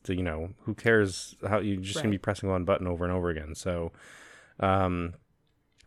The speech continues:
Speaker 1: for things like puzzle games and things like that, I just don't think that the, you know, Joy-Cons are gonna have a much of an, an advantage over the, the, um, Steam Deck controllers. So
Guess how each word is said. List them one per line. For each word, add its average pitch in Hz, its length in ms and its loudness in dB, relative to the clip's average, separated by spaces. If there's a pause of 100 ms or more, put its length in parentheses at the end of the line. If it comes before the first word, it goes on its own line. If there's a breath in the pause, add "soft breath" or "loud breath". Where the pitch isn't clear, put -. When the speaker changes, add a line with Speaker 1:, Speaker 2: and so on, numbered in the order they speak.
(160)
Speaker 1:
for 110 200 4
things 113 240 4
like 104 120 4
puzzle 101 280 6
games 92 200 4
and 85 80 -2
things 90 180 0
like 90 140 2
that, 87 140 6
I 87 80 6
just 90 200 0
don't 90 260 0
think 87 220 -2
that - 180 -2
the, 78 300 -2 (520 loud breath)
you 92 80 0
know, 85 140 2
Joy-Cons 92 600 4
are 92 40 2
gonna 92 160 4
have 90 160 2
a 90 40 4
much 90 280 2
of 90 80 2
an, 87 320 0
an 98 140 0
advantage 90 400 2
over 90 200 4
the, 80 500 0 (600)
the, 87 200 0
um, 80 180 -4
Steam 95 320 0
Deck 82 180 2
controllers. 82 600 -2
So 87 440 4